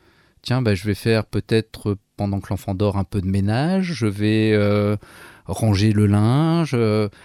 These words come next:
Alors c'est vrai que c'est des, des choses qu'on n'a pas l'habitude de faire aussi en tant que père, mais c'est du temps aussi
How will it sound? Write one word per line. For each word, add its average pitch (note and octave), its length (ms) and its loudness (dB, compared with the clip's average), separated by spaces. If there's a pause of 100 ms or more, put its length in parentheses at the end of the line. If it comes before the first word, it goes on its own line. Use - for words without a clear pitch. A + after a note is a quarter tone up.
(140)
Alors A#2 140 2
c'est - 100 -6
vrai D#3+ 120 2
que - 80 -8
c'est B2+ 80 -6
des, A2+ 220 0
des A2+ 160 -6
choses C3 240 -6
qu'on - 120 -10
n'a G#2 100 -2
pas G#2+ 140 -6
l'habitude G#2 420 -8
de G#2 140 -4
faire A#2 240 -4
aussi A2+ 220 -2
en A2+ 80 -2
tant A#2 140 -6
que - 60 -12
père, F#3 120 -2
mais A#2 80 0
c'est A#2 140 0
du A2 160 -6
temps D#3 180 0
aussi D#3 360 -6